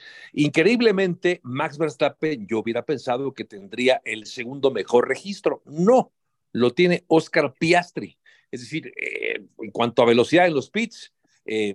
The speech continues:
ha sido Checo, luego Osc-, Oscar Piastri, no recuerdo quién está tercero y quién cuarto, pero hasta el quinto lugar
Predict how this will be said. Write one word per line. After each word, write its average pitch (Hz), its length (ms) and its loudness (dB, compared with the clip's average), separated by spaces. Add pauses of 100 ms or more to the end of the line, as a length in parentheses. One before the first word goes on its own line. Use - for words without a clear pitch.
(140)
ha 120 60 -4
sido 120 220 0
Checo, 180 360 0
luego 131 320 2
Osc-, 160 420 0
Oscar 131 300 -2
Piastri, 180 300 0
no 160 100 0
recuerdo 170 400 0
quién 160 160 -4
está 147 180 -6
tercero 147 320 -4
y 117 80 -6
quién 139 200 -4
cuarto, 139 360 -2
pero 117 200 -2
hasta 113 180 -6
el 120 180 -12
quinto 247 440 -2
lugar 147 560 -4